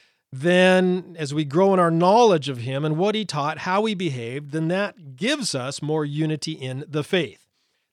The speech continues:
This word knowledge, um, he's not just talking about book knowledge. The normal word for knowledge, by the way, is gnosis.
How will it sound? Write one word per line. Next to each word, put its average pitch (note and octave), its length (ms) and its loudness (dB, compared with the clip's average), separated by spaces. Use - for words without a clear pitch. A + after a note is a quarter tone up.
This - 80 -6
word E4+ 160 2
knowledge, G#3 680 4
um, F3+ 480 2
he's F#3+ 280 -8
not C#4 180 2
just - 180 -4
talking F#3+ 280 0
about C3 340 -2
book F3 240 -4
knowledge. G#2+ 480 -10
The D#3+ 100 -4
normal D#4 360 6
word G#3 240 4
for E3 120 0
knowledge, D3+ 520 2
by C3 120 -4
the B2+ 100 -4
way, B2+ 120 -4
is B2+ 220 -8
gnosis. C#3 680 -2